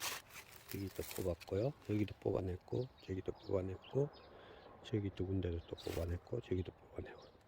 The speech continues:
그래서 여섯 포기를 뽑아냈습니다.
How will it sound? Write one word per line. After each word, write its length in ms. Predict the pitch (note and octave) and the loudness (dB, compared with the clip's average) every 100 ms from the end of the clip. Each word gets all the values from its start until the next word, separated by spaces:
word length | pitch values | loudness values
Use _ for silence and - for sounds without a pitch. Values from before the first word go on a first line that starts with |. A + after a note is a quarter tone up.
| - - - - - - | -20 -20 -20 -16 -16 2
그래서 240 | - - B2 | 4 8 10
여섯 220 | C3+ A#2+ - | 10 8 6
포기를 460 | - F#2 F2 C3 - | 2 6 6 6 4
뽑아냈습니다. 680 | - F#2 E2 E2+ - - | 6 8 8 4 -2 -4